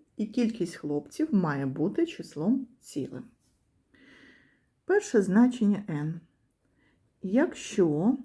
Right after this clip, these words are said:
n дорівнює один, тобто в гуртку всього одна дитина. Звичайно, такого бути не може, але ми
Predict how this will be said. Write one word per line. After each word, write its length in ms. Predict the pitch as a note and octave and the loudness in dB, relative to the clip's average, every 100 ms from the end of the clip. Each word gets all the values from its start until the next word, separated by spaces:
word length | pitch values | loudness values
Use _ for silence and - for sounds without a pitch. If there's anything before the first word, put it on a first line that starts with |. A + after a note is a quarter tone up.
| - _ _ _ _ - | -14 _ _ _ _ -4
n 260 | G#3 F4+ B3+ | -2 4 6
дорівнює 560 | E3+ F#3+ C4 A#3+ A3+ - | 6 6 6 8 6 2
один, 540 | D#3 - C3+ C#3+ - - | -6 -6 -6 -6 -8 -4
тобто 440 | F3+ F3+ - F4 | -4 -2 -2 -2
в 220 | - E3 | -2 -4
гуртку 640 | E3+ D#3+ - - D#4 G4+ - | -2 -2 -6 4 4 4 -2
всього 580 | - - D3+ G#3+ D#4 - | -20 -4 0 0 -2 -6
одна 300 | E3+ E3 F3 | -10 -2 2
дитина. 500 | G3+ - - C3 C#3+ | 2 0 -4 -6 -6
Звичайно, 400 | - F3 E4 D#4 | -6 -6 -2 -2
такого 400 | B3+ A3 G#3+ G3 | -2 2 2 2
бути 240 | F#3 E3 | 0 0
не 120 | F#3+ A#3 | 2 2
може, 340 | F#4+ G4+ G4 | 2 0 -2
але 220 | G#3+ A3 D4 | 0 2 4
ми 240 | G3 B3+ | 6 4